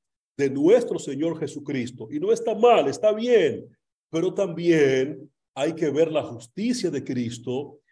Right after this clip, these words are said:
y hay que ver la misericordia de Cristo. Es una fusión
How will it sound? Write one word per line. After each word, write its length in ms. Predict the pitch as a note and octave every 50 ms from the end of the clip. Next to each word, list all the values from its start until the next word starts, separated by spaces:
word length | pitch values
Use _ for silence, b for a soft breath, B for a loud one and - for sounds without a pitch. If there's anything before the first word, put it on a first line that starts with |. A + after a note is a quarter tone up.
| _ _ -
y 140 | - C3+
hay 120 | D3 E3 D#3+
que 160 | D#3+ D#3+ C#3
ver 200 | C3 C#3 D3+ D3+
la 120 | D3+ C#3+
misericordia 800 | B2 B2 A#2+ A#2+ B2 B2 A2+ A2+ A2 - D#3 F3+ F3+ E3 B2+ A#2+
de 140 | A2 G#2+ G2+
Cristo. 320 | - - G#2 G2 G2 - C3+
Es 80 | -
una 160 | F#3+ G3 G#3
fusión 920 | - - E3 - - - D#3+ E3+ E3+ E3+ D#3 C#3 C3+ C3+ C3 C3+ D3+ D#3